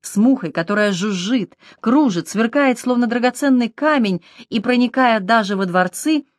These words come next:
отравляет мужчин одним своим прикосновением. Мюфа поднял голову и устремил неподвижный взгляд на огонь.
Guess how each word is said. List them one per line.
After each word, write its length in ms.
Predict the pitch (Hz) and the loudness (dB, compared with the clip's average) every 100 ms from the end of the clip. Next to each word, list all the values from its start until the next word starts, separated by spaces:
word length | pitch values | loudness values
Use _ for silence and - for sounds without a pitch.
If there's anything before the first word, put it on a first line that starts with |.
| _ _ _ | _ _ _
отравляет 720 | - 240 254 247 233 254 233 220 | -2 2 4 4 4 2 2 0
мужчин 460 | 214 - 233 226 - | -2 -2 0 0 -2
одним 460 | - 196 165 185 226 | -4 -2 0 2 0
своим 340 | - 202 202 | -2 -4 -4
прикосновением. 880 | 196 190 190 - 180 170 151 - - _ _ _ _ _ _ _ _ _ _ _ _ _ _ _ _ _ _ _ _ | -4 -8 -10 -6 -6 -6 -8 -12 -18 _ _ _ _ _ _ _ _ _ _ _ _ _ _ _ _ _ _ _ _
Мюфа 540 | - 208 214 - 190 180 | -2 0 0 0 2 2
поднял 480 | - 170 156 160 151 | 2 -4 -2 -6 -6
голову 540 | 165 214 208 196 196 _ _ - | -4 -2 0 -2 -4 _ _ -4
и 100 | 247 | -2
устремил 540 | 220 - 208 208 220 | -2 -2 0 0 0
неподвижный 640 | 214 196 170 165 180 180 | 0 0 -2 -2 -2 -4
взгляд 420 | 170 147 160 156 - | -6 -4 -2 -2 -2
на 160 | 160 | -2
огонь. 360 | 156 147 143 | -2 -4 -6